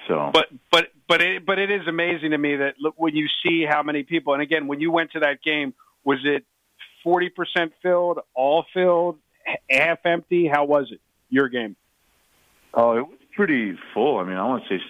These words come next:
Speaker 1: sixty, sixty percent. Yeah, it was
Speaker 2: Right.
Speaker 1: pretty full. I,
Speaker 2: And
Speaker 1: I
Speaker 2: imagine,
Speaker 1: don't
Speaker 2: imagine your, your team and my team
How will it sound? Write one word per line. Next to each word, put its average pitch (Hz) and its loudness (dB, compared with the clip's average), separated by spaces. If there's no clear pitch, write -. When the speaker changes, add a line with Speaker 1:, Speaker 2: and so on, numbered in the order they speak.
Speaker 1:
sixty, 98 -2
sixty 110 -2
percent. 101 -2
Yeah, 95 6
it 120 4
was 127 2
Speaker 2:
Right. 104 -2
Speaker 1:
pretty - -10
full. 107 0
I, 95 2
Speaker 2:
And 139 2
Speaker 1:
I 147 4
Speaker 2:
imagine, 175 0
Speaker 1:
don't 135 -2
Speaker 2:
imagine 156 0
your, 180 2
your 170 0
team 185 -4
and 143 0
my 151 0
team 131 -2